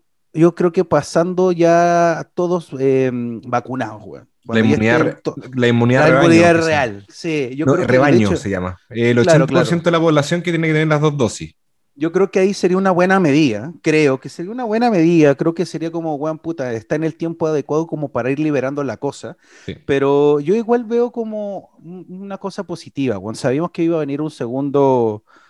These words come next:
Speaker 1: una segunda ola, que se demoró un poco en Chile, se alargó un poco más, y afortunadamente la buena gestión de las vacunas, weón, en junio, julio deberíamos estar como,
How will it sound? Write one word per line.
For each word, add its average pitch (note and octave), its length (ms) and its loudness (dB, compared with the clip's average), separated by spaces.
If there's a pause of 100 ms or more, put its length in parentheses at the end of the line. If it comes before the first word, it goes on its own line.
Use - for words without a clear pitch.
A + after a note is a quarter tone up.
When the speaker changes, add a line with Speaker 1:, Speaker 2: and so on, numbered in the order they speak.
(160)
Speaker 1:
una C#3+ 140 -6
segunda B2+ 400 -2
ola, C3+ 340 0
que A#2 140 -10
se - 120 -14
demoró A2 240 -12
un C#3 120 -10
poco D3+ 240 -2
en C#3+ 80 -8
Chile, C#3 400 -4
se - 100 -10
alargó A2 300 -6
un C3 80 -12
poco D#3+ 240 -4
más, D#3+ 320 -4 (560)
y C3+ 300 -2
afortunadamente E3 880 0
la D#3+ 100 4
buena E3+ 200 4
gestión F3 340 -6
de F#3+ 100 -2
las F3 140 0
vacunas, D#3+ 480 -2
weón, F3+ 220 -2
en E3 80 -4
junio, F#3 460 -6
julio G3 360 0
deberíamos E3 540 -2
estar F3 300 -4
como, F3 540 -10